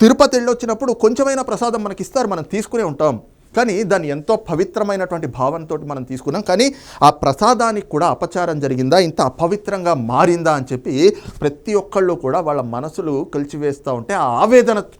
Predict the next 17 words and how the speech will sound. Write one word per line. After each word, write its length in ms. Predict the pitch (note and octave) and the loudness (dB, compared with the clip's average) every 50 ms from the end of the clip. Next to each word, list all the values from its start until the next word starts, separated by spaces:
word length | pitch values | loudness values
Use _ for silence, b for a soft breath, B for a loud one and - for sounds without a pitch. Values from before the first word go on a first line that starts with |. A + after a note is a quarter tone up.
| - - | -4 -2
చెందుతూ 280 | D#3+ D#3 D#3 - D#3 | -2 -2 -2 -2 -2
ఉన్నటువంటి 520 | D3 C3+ C3 C3 - C3+ C3+ - G#3+ D#3+ F3 | -2 -2 -4 -6 -6 -8 -6 -4 -2 -2 -2
పరిస్థితులు. 560 | - - - D3+ D3 D3 D3+ C3 - G#2+ G#2 - b b b b b b b b b | 0 0 0 0 0 -4 -6 -6 -6 -8 -10 -12 b b b b b b b b b
అయితే 500 | B3 C4 B3+ F3+ E3 F3+ B3+ C#4 C4+ - - - _ - _ - | 2 4 4 6 6 8 6 6 4 -2 -14 -20 _ -20 _ -2
అదే 340 | A#2 A#2+ B2+ - A3+ C4+ D4 | 0 0 2 4 4 4 6
అంశంలో 600 | D4 A#3 F#3+ - - F3+ D3+ D3 D3+ F#3 G3+ E3 | 6 4 4 2 0 0 2 4 6 8 8 8
ముఖ్యమంత్రి 520 | C#3+ C#3+ C#3+ - - E3 E3 D#3 - - G3+ - | 6 4 0 2 2 2 2 0 -4 -6 -4 -4
చంద్రబాబు 320 | F3+ F3 F3+ F3+ F3+ E3 E3 | -2 0 2 2 2 2 2
నాయుడు 180 | D#3 D3+ C#3+ | 2 0 2
గారు 140 | C#3+ D#3+ G3 | 2 2 2
ఇంకా 220 | E3+ D3 D3 A3 | 0 -2 0 -2
చెప్పాలి 440 | A3 G#3+ - D3 - F3 E3+ D#3+ D3+ | -2 -2 -2 -4 -2 0 0 0 0
అంటే 440 | B2 A#2+ - G#3+ D3+ C#3 E3+ A#3 A3+ B B B B | -2 -2 0 2 6 6 6 6 4 B B B B
ఎంతో 200 | - A3 - C#4 | 2 6 8 6
హుందాగా 480 | A3 C#3+ E3 G#3 A#3 C#4 C4+ C4 C4 | 6 6 4 4 4 4 6 6 4
వ్యవహరించారనే 680 | C4 B3 A#3+ A#3 A3 G#3+ A#3 G#3+ - G#3+ G3+ G#3 G#3 A3 | 4 4 4 4 4 2 0 0 0 0 2 2 0 -2
చెప్పాలి. 400 | G#3 - E3+ D3+ - D#3+ C3+ | 0 -2 -2 2 2 2 2